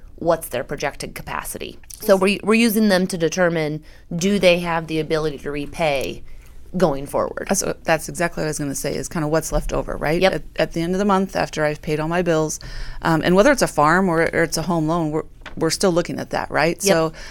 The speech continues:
Speaker 2: some things we kinda take into consideration is living expenses. And I tell people, "I don't, I don't know what your living expenses are, you know, your monthly utilities," but we kinda have a general number that we can, that we use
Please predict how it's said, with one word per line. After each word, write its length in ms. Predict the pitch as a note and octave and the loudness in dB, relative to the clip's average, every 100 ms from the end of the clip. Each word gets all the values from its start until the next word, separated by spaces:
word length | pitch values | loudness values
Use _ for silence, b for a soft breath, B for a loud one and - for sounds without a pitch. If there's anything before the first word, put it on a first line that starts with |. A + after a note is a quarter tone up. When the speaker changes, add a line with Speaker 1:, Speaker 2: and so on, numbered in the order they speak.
| B - | B -6
Speaker 2:
some 180 | - D3+ | -4 -4
things 280 | D#3+ D#3 D#3+ | -2 -2 -2
we 80 | |
kinda 200 | D#3 D#3+ D3+ | -4 -4 -4
take 200 | D#3 D#3 | -4 -4
into 200 | D3+ D3 | -6 -6
consideration 640 | D#3 D#3 C#3+ D3 C#3+ D#3+ | -6 -4 -2 -2 -2 -4
is 140 | D3+ D3+ | -4 -2
living 240 | D3 C#3 | 0 0
expenses. 540 | - - C3 C3 D3+ | -4 -4 -4 -4 -6
And 80 | D#3+ | -4
I 60 | D3+ | -4
tell 180 | D3+ D3+ | -2 -4
people, 260 | D#3+ C#3+ | -6 -2
"I 80 | D3 | 0
don't, 180 | A#3+ C#4+ - | 0 -2 -8
I 80 | F#3 | -6
don't 180 | A#3+ E3+ | -2 0
know 180 | D3+ D#3 | 0 -2
what 360 | D3+ C#3 - | -2 -4 -4
your 340 | D3+ D3 C#3+ C#3 B B | -4 -2 -4 -6 B B
living 240 | - D3 C#3 | -4 -2 -2
expenses 520 | B2+ - C3+ C#3+ C#3+ | -4 -6 -4 -4 -2
are, 200 | C#3+ C#3+ | -2 -2
you 160 | D3 C#3+ | -2 -4
know, 120 | D3 | -4
your 160 | E3 | -4
monthly 340 | D3+ C#3+ D3 D3+ | -2 -2 -2 -4
utilities," 540 | D3 - D3+ C#3 C3+ | -4 -2 0 -2 -4
but 220 | - C#3+ B B B - | -2 -2 B B B -4
we 80 | F3+ | -2
kinda 240 | F3+ E3+ | 0 0
have 160 | E3+ D#3 | 0 -4
a 60 | |
general 680 | - E3+ E3 D#3+ D3+ C#3+ C#3+ b b b b | 0 2 2 2 2 0 -6 b b b b
number 440 | F3+ E3 E3 E3+ D3+ | 0 4 6 6 6
that 200 | C#3+ - | 4 2
we 120 | C#3+ | -2
can, 500 | C#3+ C#3+ C#3 C3+ C#3+ - - | 0 0 0 -4 -8 -6 -2
that 120 | C#3+ | 0
we 100 | D3+ | -2
use 640 | C#3+ A3 F#3 C#3+ D3 - | 0 4 4 4 0 -4